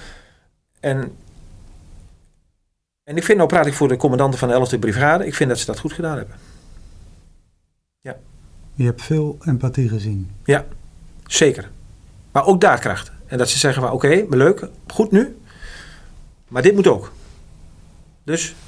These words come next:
Speaker 1: start, we gaan ons ding doen.
Speaker 2: Ja.
Speaker 1: Ja.
Speaker 2: Was je er verbaasd over?
Speaker 1: Nee, maar ik vond het wel heel interessant om te zien. Want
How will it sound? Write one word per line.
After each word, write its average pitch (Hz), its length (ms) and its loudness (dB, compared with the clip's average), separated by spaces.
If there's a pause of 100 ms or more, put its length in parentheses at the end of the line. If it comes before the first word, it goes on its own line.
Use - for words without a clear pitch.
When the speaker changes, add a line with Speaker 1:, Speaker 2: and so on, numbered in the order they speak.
Speaker 1:
start, 180 460 0
we 147 120 -6
gaan 147 160 2
ons 135 140 0
ding 107 180 -2
doen. 101 100 -10 (260)
Speaker 2:
Ja. 127 80 -4 (840)
Speaker 1:
Ja. - 200 -4 (1800)
Speaker 2:
Was 160 260 -4
je 156 60 -4
er 147 100 -2
verbaasd 135 440 -2
over? 170 300 -4 (1600)
Speaker 1:
Nee, 139 240 0
maar 127 100 0
ik 123 60 -4
vond 156 140 4
het 165 60 4
wel 170 100 6
heel 180 120 6
interessant 175 360 0
om 151 100 -2
te 143 60 -4
zien. 143 300 -2 (1400)
Want 123 220 -10